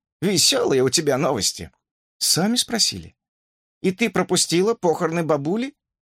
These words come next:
"Я хотела поехать", сказала она. "Но папа сказал, что пропускать школу не надо". "По-моему, похороны бабули важнее пары дней в школе". "Меня не спрашивали, хомячок.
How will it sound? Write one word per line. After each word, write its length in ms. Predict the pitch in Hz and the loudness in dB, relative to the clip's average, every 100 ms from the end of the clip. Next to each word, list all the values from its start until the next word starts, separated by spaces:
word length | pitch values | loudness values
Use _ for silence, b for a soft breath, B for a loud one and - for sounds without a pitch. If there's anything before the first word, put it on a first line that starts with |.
| _ | _
"Я 160 | 175 208 | -2 -2
хотела 460 | 254 - 269 139 | -2 0 0 0
поехать", 520 | 143 143 95 - - - _ | -2 -2 -4 -6 -20 -20 _
сказала 500 | - - 95 95 92 | -8 -4 -2 -2 -2
она. 220 | 90 76 - _ _ | -4 -6 -12 _ _
"Но 240 | 156 170 180 | 0 0 -2
папа 240 | 220 185 | -4 -2
сказал, 360 | - 175 160 147 | -2 -2 -2 -2
что 200 | - - | -4 -4
пропускать 480 | 156 139 - 165 | -4 -6 -4 -4
школу 300 | - 180 151 | -4 -6 -4
не 100 | 104 | 0
надо". 340 | 92 113 107 113 _ _ _ _ _ _ _ | 0 -2 -4 -10 _ _ _ _ _ _ _
"По-моему, 480 | - 247 262 240 202 | -2 0 2 2 0
похороны 500 | 190 226 196 180 175 | 2 0 2 0 0
бабули 400 | 156 165 196 170 | 0 0 2 2
важнее 460 | 143 156 214 226 127 | 2 2 2 0 0
пары 280 | 147 113 120 | 2 2 0
дней 200 | 151 92 | -2 -2
в 60 | |
школе". 420 | - 117 71 - _ _ _ _ _ _ _ _ _ _ 113 | -2 -2 -4 -10 _ _ _ _ _ _ _ _ _ _ -2
"Меня 280 | 139 147 | 0 2
не 120 | 160 175 | 2 0
спрашивали, 560 | - 170 156 180 180 | 0 -4 -4 -2 -2
хомячок. 600 | 175 170 170 - 101 - | -2 -4 -4 -4 -6 -10